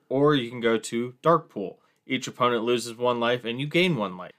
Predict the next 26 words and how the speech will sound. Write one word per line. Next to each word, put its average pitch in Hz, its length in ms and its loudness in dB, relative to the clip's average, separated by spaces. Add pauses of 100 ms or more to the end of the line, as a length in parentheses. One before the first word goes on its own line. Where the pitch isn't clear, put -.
(120)
And 127 140 -4
then 127 320 2
you 123 80 -6
can 123 160 -6
go 120 160 4
to 123 120 -8
either 117 260 -2
the 107 120 -4
Dark 123 320 0
Pool 123 220 -2
from 117 180 -4
Mine 101 240 -2
Tunnels, 113 500 -10
or 131 280 4
f-, - 200 -16
you 123 100 -10
can 117 100 -14
go 113 240 2
to 113 180 -6
the 110 320 -4
Fungi 113 400 0
Cavern, 131 520 0 (320)
which 117 360 2
has 113 280 2
the 120 100 -4
ability, 110 640 -2